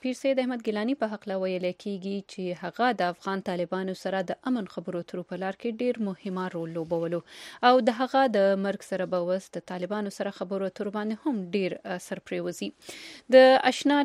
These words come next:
ټلویزیون خبریال رحیم ګل ساروان په دې باندې ویډیو ریپورت تیار کړی دی، تاسو ته وړاندې کوو.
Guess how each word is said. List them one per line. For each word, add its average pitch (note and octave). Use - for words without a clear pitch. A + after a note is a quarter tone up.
ټلویزیون G#3+
خبریال G3
رحیم G3
ګل G#3+
ساروان G#3
په G3
دې F3+
باندې E3+
ویډیو E3+
ریپورت -
تیار F3
کړی A#3+
دی، D4
تاسو -
ته -
وړاندې -
کوو. -